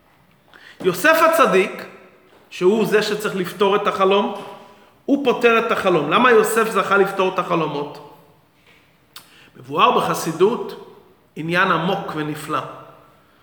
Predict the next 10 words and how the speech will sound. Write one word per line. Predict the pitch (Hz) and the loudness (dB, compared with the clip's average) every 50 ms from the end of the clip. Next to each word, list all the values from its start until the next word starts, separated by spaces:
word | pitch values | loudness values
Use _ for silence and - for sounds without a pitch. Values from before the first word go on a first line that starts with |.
| _ _ _ _ _ - | _ _ _ _ _ -12
שהטעם | - - 208 196 180 180 160 - - - 262 285 311 294 254 | -6 -2 0 2 2 2 0 0 0 2 4 4 4 4 4
על | 220 196 180 175 - | 4 2 2 2 0
כך | 226 226 185 - - - - - - - - - - - | 0 0 0 0 -2 -4 -8 -8 -12 -16 -18 -20 -20 -18
שבשעת | - - 180 160 165 165 - - 220 240 240 - | -12 -12 -10 -10 -8 -8 -4 0 0 0 2 0
השינה | 226 180 - - 190 175 170 190 214 233 220 | -2 -2 -2 -2 -2 -2 2 2 2 2 2
והחלום | 202 175 - - - - 160 165 175 214 226 214 160 - - - - - - - - - - - - - - - - - | 0 0 -2 -2 -2 -2 0 2 2 4 4 2 2 -2 -6 -8 -10 -14 -16 -18 -20 -20 -20 -18 -18 -18 -18 -18 -14 -6
יכולים | 170 175 190 - - 202 208 220 262 285 285 | -2 0 0 0 2 2 2 4 6 4 4
להתחבר | 262 233 - - - 185 180 180 226 247 233 | 4 2 0 0 -2 0 2 4 4 4 2
שני | - - 214 220 226 | 0 0 0 2 2
הפכים, | 220 214 214 - 175 - - 277 277 196 170 175 180 - - - | 2 2 0 -2 -2 -2 0 0 0 0 0 -2 -6 -8 -12 -18